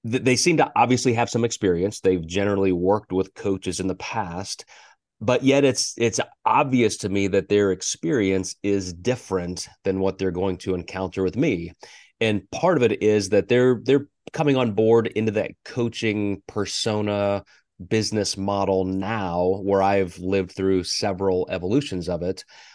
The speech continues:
So I thought, you know, one of the, one of the first things I wanted to discuss is just some of the differences, like, like,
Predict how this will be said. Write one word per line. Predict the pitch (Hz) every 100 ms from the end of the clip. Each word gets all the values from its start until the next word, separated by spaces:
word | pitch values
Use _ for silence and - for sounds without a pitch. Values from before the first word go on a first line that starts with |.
| _ -
So | 147
I | 131
thought, | 143 160 156
you | 139
know, | 131
one | 143
of | 160
the, | 127 110 -
one | 143 143
of |
the | 127
first | 156 156
things | 160 135
I | 123
wanted | 120 127 117 -
to | 123 113
discuss | 101 104 - - 135 120 107 -
is | 113 95
just | 151 - -
some | 202 226
of |
the | 135
differences, | 87 120 - 98 90 90 82
like, | 90 85
like, | 101 95